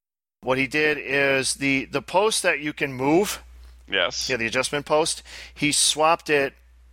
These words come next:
Speaker 1: instead of, like, the regular post, he made it a skinny post
Speaker 2: Okay.
Speaker 1: with the rubber on it. And it play-, it played harder. Obviously, you had more drains.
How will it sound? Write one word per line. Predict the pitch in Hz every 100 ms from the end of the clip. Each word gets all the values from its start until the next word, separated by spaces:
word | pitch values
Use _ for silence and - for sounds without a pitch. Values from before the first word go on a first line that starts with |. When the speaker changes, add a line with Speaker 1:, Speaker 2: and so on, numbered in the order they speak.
| -
Speaker 1:
instead | 139 131 - 147
of, | 135
like, | 127
the | 120
regular | 135 143 151
post, | - 156 156 -
he | - 127
made | 127 135 127
it | 123
a | 117 113 107
skinny | - 151 160
post | 160 170 - - - - - - - -
Speaker 2:
Okay. | 101
Speaker 1:
with | 151
the | 156
rubber | 156 151 156
on | 160
it. | 165 - - - - - - - _ _ _ - -
And | 135
it | 120 135
play-, | 160 165
it | 143
played | 185 165
harder. | 123 143 160 180
Obviously, | 143 147 151 156 139
you |
had | 131 123
more | 113
drains. | 113 120 151 202 -